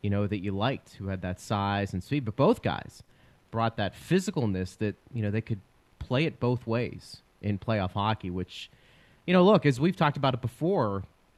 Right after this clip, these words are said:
you know, if the, the refs aren't gonna call as much as you'd like and you're a skilled team, it's nice to be able to throw out some bulk out there that can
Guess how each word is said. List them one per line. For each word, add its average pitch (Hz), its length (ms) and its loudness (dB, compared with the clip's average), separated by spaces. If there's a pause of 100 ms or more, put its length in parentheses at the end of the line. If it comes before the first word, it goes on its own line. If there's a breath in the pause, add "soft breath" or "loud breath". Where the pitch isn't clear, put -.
(240)
you 120 100 0
know, 110 380 0
if 113 300 -2
the, 113 160 -2
the 117 80 -4
refs 147 300 -2
aren't 139 160 0
gonna 123 140 2
call 139 440 2
as 113 120 0
much 120 260 0
as 110 140 -6
you'd 113 200 -2
like 117 440 -4 (380)
and 107 140 -2
you're 127 140 -2
a 123 40 0
skilled 123 380 -2
team, 135 240 -2
it's - 140 -12
nice 127 220 -4
to 123 100 -20
be 131 100 -4
able 117 180 -4
to - 60 -4
throw 117 240 -4
out 123 240 -4
some 107 180 -4
bulk 107 300 -4
out 104 180 -4
there 98 180 -4
that 98 100 -6
can 92 260 -6